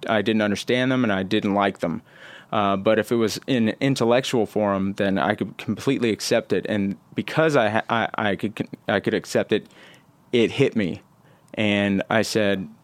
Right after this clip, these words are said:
"All right, I'm a type two diabetic. That means I'm responsible." Uh, and then somebody, I can't remember who it was, that told me, they said, "You know what the best part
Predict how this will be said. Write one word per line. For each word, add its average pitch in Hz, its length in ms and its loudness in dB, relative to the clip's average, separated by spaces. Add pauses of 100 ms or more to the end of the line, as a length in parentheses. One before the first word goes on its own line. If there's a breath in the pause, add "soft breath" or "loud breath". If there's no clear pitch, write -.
(120)
"All 101 160 -4
right, 107 280 0
I'm 110 140 -2
a 101 60 -2
type 104 240 -2
two 104 100 -4
diabetic. 104 480 -2
That 104 100 0
means 101 200 0
I'm 98 120 0
responsible." 107 800 -2 (400 loud breath)
Uh, 101 400 0
and 107 180 2
then 107 140 2
somebody, 151 460 2
I - 20 0
can't 143 200 0
remember 135 240 2
who 127 140 2
it 92 40 0
was, 117 240 2
that 110 120 -4
told 120 240 0
me, 110 80 0
they 101 120 -2
said, 110 180 -2
"You 113 80 0
know 127 140 2
what 123 100 0
the 110 60 -2
best 110 340 0
part 113 320 0